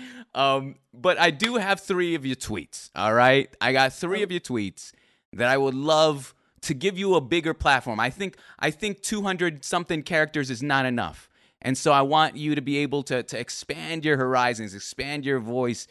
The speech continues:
Speaker 1: in what you've been tweeting on, on, on, on the Twitter account. Let's start off with the first one. Something easy here. Something easy here. It says,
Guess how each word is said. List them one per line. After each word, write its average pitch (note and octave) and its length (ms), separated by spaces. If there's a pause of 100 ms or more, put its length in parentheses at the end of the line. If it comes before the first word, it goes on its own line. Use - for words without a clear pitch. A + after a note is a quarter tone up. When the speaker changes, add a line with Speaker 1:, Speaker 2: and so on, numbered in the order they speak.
(280)
Speaker 1:
in B2 140
what C3+ 220
you've B2+ 200
been B2+ 180
tweeting F#3 560
on, C3+ 200
on, B2+ 260
on, B2+ 260
on B2 160
the B2+ 100
Twitter D3+ 400
account. B2+ 300
Let's A3+ 120
start B3+ 220
off A3 140
with E3+ 120
the D3 100
first A#2 320
one. F2 180
Something G3 420
easy G2+ 380
here. F2 200 (380)
Something A3 400
easy E3 300
here. C#3 220
It A#2+ 120
says, A2 580